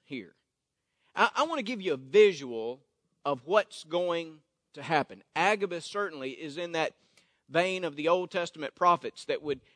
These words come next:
sometimes act out their message so that the people could understand the prophecy and, and see it clearly. And Agabus says, "Guess what, Paul? You go to Jerusalem,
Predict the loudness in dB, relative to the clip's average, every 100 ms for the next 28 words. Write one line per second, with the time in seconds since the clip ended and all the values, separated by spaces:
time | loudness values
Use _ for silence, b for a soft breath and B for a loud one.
0 | b -12 -4 -4 0 0 -2 -4 2 4
1 | 4 2 2 2 -2 -2 -2 -4 -10 -6
2 | -4 -2 -4 -6 -8 -2 -2 -2 -8 -8
3 | -10 -8 -4 -4 -6 -6 -2 0 0 -4
4 | -2 0 0 -2 -12 -10 -6 -6 -6 b
5 | b b -20 -18 -14 -6 -2 0 -2 -8
6 | -12 -8 -8 -10 -14 _ _ b b -8
7 | -4 4 6 6 4 -4 0 -2 -2 b
8 | b b 4 4 2 -2 -2 -2 0 -2
9 | -4 _ _ _ _ _ _ _ _ _
10 | -8 0 2 2 0 0 0 0 -6 -8